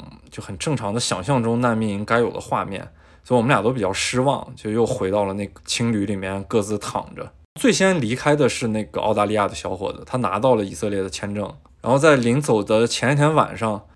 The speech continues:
我就发现我那个房间塞了一张纸条，然后他给我写的纸条，他说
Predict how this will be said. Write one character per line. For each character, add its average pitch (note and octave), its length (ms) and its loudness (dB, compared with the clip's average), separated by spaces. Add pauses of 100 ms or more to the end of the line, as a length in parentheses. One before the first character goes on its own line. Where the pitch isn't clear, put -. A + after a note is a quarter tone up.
我 G2+ 80 -2
就 A#2 80 2
发 D3 100 2
现 D#3 320 2
我 G#2+ 120 2
那 B2+ 100 0
个 C#3 80 2
房 G#2 200 -2
间 D3+ 360 -2
塞 - 260 -2
了 D3 80 2
一 C#3 80 2
张 C#3+ 160 0
纸 D3+ 140 -8
条， - 300 -10
然 A2 180 0
后 G#2+ 80 -4
他 B2 160 -4
给 A#2+ 100 -6
我 C#3 80 -2
写 - 220 0
的 - 80 -4
纸 - 160 -4
条， - 360 -6
他 A#2 120 -6
说 A2+ 260 -2